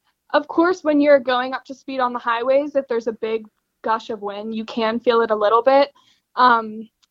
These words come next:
but overall, she does drive smoothly. One of my favorite things about driving the hot dog is everyone's beeping at you,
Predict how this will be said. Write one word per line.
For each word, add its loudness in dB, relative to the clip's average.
but 0
overall, 2
she -10
does -6
drive -4
smoothly. -8
One -4
of -6
my -2
favorite 2
things -4
about 0
driving 0
the -2
hot -4
dog 0
is -2
everyone's 2
beeping -6
at -8
you, -8